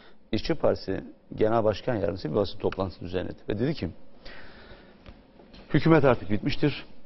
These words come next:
ve bu hükümetin istifa etmesi gerekir. Yerine bir milli,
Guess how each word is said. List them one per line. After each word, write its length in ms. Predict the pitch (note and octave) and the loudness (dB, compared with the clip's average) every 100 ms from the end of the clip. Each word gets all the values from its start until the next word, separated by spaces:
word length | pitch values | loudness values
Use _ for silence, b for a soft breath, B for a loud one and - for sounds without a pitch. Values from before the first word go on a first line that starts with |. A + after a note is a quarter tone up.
| - - - | -16 -10 2
ve 100 | A#2+ | 4
bu 120 | D3+ | 4
hükümetin 320 | A#2+ A2+ A2 | 6 4 6
istifa 320 | C3 - - A2 | 2 2 4 4
etmesi 300 | G2+ F#2+ - | 4 -2 0
gerekir. 480 | F#2+ F#2 D3 - - - | 0 2 -2 -2 -8 4
Yerine 360 | B2+ A#2 C#3 | 4 6 4
bir 100 | C3 | 2
milli, 540 | A#2 A2 A#2 C#3+ D3+ | 4 4 4 2 2